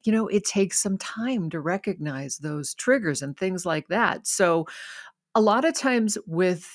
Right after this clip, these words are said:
addiction, when we're triggered to drink or use, sometimes we're so out of touch emotionally, I know I was, that we don't even know why.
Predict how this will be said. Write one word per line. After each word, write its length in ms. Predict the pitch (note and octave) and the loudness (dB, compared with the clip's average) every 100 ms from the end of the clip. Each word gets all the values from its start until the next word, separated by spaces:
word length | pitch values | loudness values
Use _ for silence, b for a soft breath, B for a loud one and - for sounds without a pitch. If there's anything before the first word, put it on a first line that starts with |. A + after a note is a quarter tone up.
| - - - | -20 -20 -8
addiction, 880 | F#3 D3+ B3+ C4+ - G3+ E3+ E3 F3 B B B B B B - | -6 0 0 0 0 0 2 0 -2 B B B B B B -2
when 500 | F#3+ F#3 G#3 B3+ D4 | 2 6 6 6 6
we're 300 | A#3+ G#3+ G3 | 6 6 6
triggered 640 | - - F3 D3 C#3+ C#3 - - | 2 2 2 0 -4 -6 -10 -8
to 760 | - E3 D#3 D3 C#3 C#3 C3+ - - | -6 -4 -2 -2 -4 -6 -6 -10 -10
drink 500 | D#3 D3+ F3 F#3 - - | -6 -4 -2 -4 -6 -6
or 220 | D3+ D3 | -4 -4
use, 640 | C#3 C#3 B2+ C3 B2+ A#2+ - _ - | -4 -6 -6 -8 -4 -4 -4 _ -6
sometimes 720 | - - G3 A3 B3+ A#3+ - | -2 0 0 0 0 0 0
we're 140 | D#3 D3+ | -4 -4
so 580 | - - D#3+ D#3 D3 - | -2 0 0 -2 -4 -4
out 200 | D3 D#3+ | -4 -2
of 180 | D#3 - | -4 -8
touch 400 | - B2+ D#3+ - | -6 -6 -4 -4
emotionally, 600 | B2+ C3+ D#3 G#3 G3+ G3+ | -2 -2 -2 0 0 2
I 180 | - D3 | 0 -2
know 180 | D3 | -2
I 200 | C3 E3+ | 0 2
was, 280 | G3+ B2+ C3 B B B _ | 2 -2 -4 B B B _
that 80 | G#3+ | 4
we 100 | G#3 | 6
don't 180 | G#3+ A3 | 4 4
even 180 | F#3 F3 | 4 2
know 140 | D3 | 0
why. 260 | B2+ D#3 | 0 -2